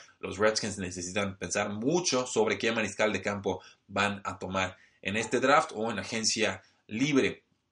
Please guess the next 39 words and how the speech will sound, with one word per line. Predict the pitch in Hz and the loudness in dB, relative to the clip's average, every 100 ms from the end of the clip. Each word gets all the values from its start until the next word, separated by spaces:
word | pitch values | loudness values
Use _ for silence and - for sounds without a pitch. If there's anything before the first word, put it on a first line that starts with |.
| _ _ - | _ _ -8
El | - | 0
problema, | 127 143 160 139 107 | 4 6 4 2 0
hay | 120 | 0
mucho | 139 143 143 | 2 4 4
dinero | 120 120 123 | 4 4 4
garantizado | 113 101 98 120 117 117 | 4 2 2 6 6 4
que | |
le | 95 | 0
queda, | - 107 107 - - - | 2 4 4 0 -8 -12
eh, | - 90 87 | -6 -2 0
a | 82 92 | 2 2
Alex | 101 98 | 2 2
Smith | 123 131 - - | 0 -2 -6 -4
por | 98 | 0
dos | 95 92 98 | 2 0 0
mil | 110 | 0
diecinueve | 104 95 104 107 110 107 | 0 0 0 2 2 0
y | 98 | -4
por | 98 | 0
el | 95 | 2
dos | 90 95 | 0 0
mil | 101 95 - _ _ | -2 -2 -8 _ _
veinte. | 98 120 139 131 110 | -2 2 2 0 -2
Firmó | 101 104 104 | -2 -4 0
por | 113 | 4
ahí | 104 110 | 4 4
de | 104 | 2
unos | 110 110 107 | 0 -4 -4
setenta | 98 107 107 | -2 0 0
millones | 110 104 107 101 | 0 0 2 4
de | |
dólares | 104 110 101 - - | 6 6 4 0 -6
y | |
tres | 92 101 98 - | -2 0 0 0
años | 120 113 101 | 0 0 0
de | 90 87 | 0 0
dinero | 90 104 | -2 -2
garantizado. | 107 113 120 135 160 156 | 0 0 0 4 4 4
Entonces, | 131 127 113 123 - | 0 -2 0 -2 -4